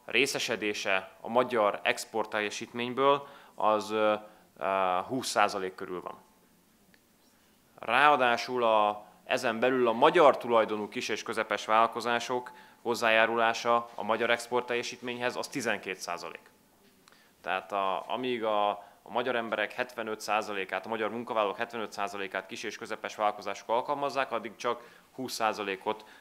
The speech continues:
tudnak a magyar export teljesítményből felmutatni. Éppen ezért a hita ügyfél körét kétezer vállalkozásról háromezer vállalkozásra fogjuk növelni ebben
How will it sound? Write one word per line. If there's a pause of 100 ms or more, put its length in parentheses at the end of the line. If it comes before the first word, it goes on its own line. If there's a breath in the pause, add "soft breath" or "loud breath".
tudnak
a
magyar
export
teljesítményből (200)
felmutatni. (240)
Éppen
ezért (480 loud breath)
a (440)
hita
ügyfél
körét
kétezer
vállalkozásról
háromezer
vállalkozásra
fogjuk
növelni (480 loud breath)
ebben